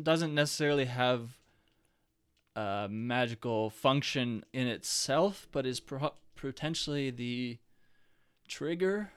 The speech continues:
for some other magic, um, or, like, some sort of control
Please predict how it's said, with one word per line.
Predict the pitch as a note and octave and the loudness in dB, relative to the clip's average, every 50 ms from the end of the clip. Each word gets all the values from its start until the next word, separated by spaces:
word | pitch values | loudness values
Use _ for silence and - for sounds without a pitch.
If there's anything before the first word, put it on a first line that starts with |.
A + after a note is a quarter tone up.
| - - | -20 -20
for | - - F3 E3 D#3+ | -10 -6 -4 -2 -2
some | - - - E3+ F3 F3+ F3 | -2 -2 -2 -2 -2 0 0
other | F3 F3 F3 F#3 F3+ | -2 0 0 0 -2
magic, | F#3 F#3 F#3 F#3 F#3 - A3 A3+ A3 - - - - - _ _ _ _ _ _ _ _ _ _ _ _ _ _ _ _ _ _ _ _ _ _ _ _ _ _ _ _ _ - - | -2 -2 -2 -2 -2 -2 -4 -6 -8 -10 -16 -20 -20 -20 _ _ _ _ _ _ _ _ _ _ _ _ _ _ _ _ _ _ _ _ _ _ _ _ _ _ _ _ _ -12 -8
um, | A#2+ A#2 A#2 A#2 A2+ A2+ A2+ G#2 D2+ | -6 -6 -4 -4 -4 -4 -6 -6 -6
or, | C#2+ A#2+ A#2 A#2 | -4 -4 -4 -4
like, | A2+ A#2 A2+ G#2+ A2+ - - - - - - - | -2 0 0 0 -2 -4 -8 -18 -20 -20 -18 -14
some | - - - C#3+ C#3+ C#3 | -6 -4 -4 -2 -2 -4
sort | - D3 C3 C3 | -4 -2 -2 0
of | B2 A#2 A2 - - | -2 -2 -4 -8 -10
control | - C#3 C3 B2+ - - C#3 C3 C3+ C#3 D3 D#3+ E3+ G3 F#3+ E3 | -8 -8 -8 -8 -6 -4 0 0 2 2 2 0 -2 -4 -6 -10